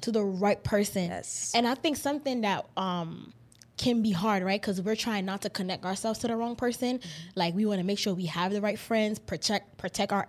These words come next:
Speaker 1: our space,
Speaker 2: Mm-hmm.
Speaker 1: which is good. But even the bad people, you need them too.
Speaker 2: Yes.
Speaker 1: Like, you can't protect yourself away from Judas 'cause Judas is needed
Speaker 2: Mm-hmm.
Speaker 1: in order for you to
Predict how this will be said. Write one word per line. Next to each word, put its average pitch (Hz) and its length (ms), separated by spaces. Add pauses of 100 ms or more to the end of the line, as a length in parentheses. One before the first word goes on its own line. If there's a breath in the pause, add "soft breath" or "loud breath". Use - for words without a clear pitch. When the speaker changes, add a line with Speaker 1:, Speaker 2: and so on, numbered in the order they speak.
Speaker 1:
our 180 140
space, - 540
Speaker 2:
Mm-hmm. 180 440
Speaker 1:
which 339 220
is 208 140
good. 196 440 (220 loud breath)
But 185 140
even 285 240
the 233 100
bad 214 220
people, 208 240
you 196 120
need 208 160
them 175 120
too. 202 340 (200)
Speaker 2:
Yes. 190 380
Speaker 1:
Like, 240 180
you 262 120
can't 277 260
protect 247 400
yourself 226 300
away 214 180
from 185 240
Judas 208 300
'cause 190 180
Judas 226 380 (100)
is 185 200
needed 196 560
Speaker 2:
Mm-hmm. 240 220 (260)
Speaker 1:
in 233 200
order 220 200
for 226 160
you 214 200
to 190 300